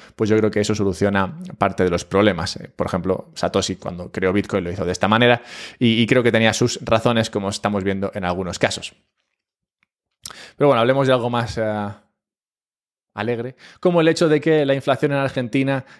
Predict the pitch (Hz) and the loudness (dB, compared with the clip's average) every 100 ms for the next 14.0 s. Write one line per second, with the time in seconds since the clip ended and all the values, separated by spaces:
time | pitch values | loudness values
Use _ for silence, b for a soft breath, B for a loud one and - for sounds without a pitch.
0 | B 127 113 127 123 117 131 127 143 - | B -2 0 0 2 2 2 4 2 0
1 | - 131 117 110 - 107 104 101 98 95 | -2 0 2 0 0 2 2 2 0 -4
2 | 98 _ - - 120 117 120 113 110 107 | -10 _ -14 -4 0 0 0 -2 -2 -4
3 | - 123 120 123 113 135 123 110 107 143 | -4 -4 -2 -4 -2 0 0 -2 0 0
4 | 117 131 113 120 - 107 143 123 151 B | 2 0 0 -4 -2 2 2 2 -2 B
5 | B B 120 - 127 117 120 113 113 117 | B B -2 2 2 2 2 2 2 2
6 | 127 131 117 113 113 139 120 127 - 123 | 0 0 0 0 0 0 2 -2 0 -4
7 | 113 110 - 151 123 131 117 107 107 101 | -2 -2 2 2 2 0 0 0 2 0
8 | 95 B B B - 110 110 113 127 127 | -2 B B B -16 -8 -2 2 4 2
9 | 127 127 117 127 123 120 135 127 120 120 | 2 -2 0 0 2 2 2 2 2 0
10 | 123 117 120 120 117 113 117 127 113 - | -4 -2 2 2 2 0 0 2 2 2
11 | 127 117 107 - 143 - 120 127 120 123 | -2 0 0 0 0 0 -2 0 0 -2
12 | 120 131 - 107 104 95 110 104 101 101 | -2 -6 -4 -6 -4 -2 -2 -2 -2 -6
13 | 95 120 113 107 110 107 117 123 147 - | 0 2 2 0 -4 -2 -2 0 0 -2